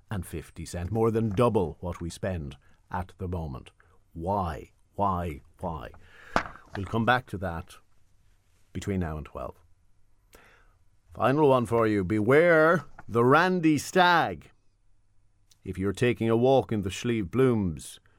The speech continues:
or anywhere else, the deer might wander. Now, it's not the time of year when they're most active, but a case is highlighted in The Sun today of an E S B worker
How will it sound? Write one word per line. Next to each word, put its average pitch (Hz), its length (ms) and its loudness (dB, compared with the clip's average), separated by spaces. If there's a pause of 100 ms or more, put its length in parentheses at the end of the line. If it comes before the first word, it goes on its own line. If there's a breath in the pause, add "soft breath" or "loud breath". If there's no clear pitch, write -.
(420 soft breath)
or 92 120 -2
anywhere 117 440 2
else, 123 640 0
the 95 120 -6
deer 113 460 4
might 107 320 0
wander. 107 600 0 (540 soft breath)
Now, 120 140 2
it's 98 100 -4
not 143 220 4 (560)
the 123 140 -4
time 120 300 2
of 107 100 0
year 120 200 4
when 110 180 0
they're 104 160 0
most 104 300 0
active, 139 500 -2 (880 soft breath)
but - 120 -12
a 92 40 -10
case 160 320 2
is 110 100 -4
highlighted 113 520 0
in 101 120 -2
The - 80 -12
Sun 160 380 0
today 85 460 -10
of 104 120 -8
an 107 100 -2
E 151 220 0
S 120 160 2
B 143 300 0
worker 131 600 -4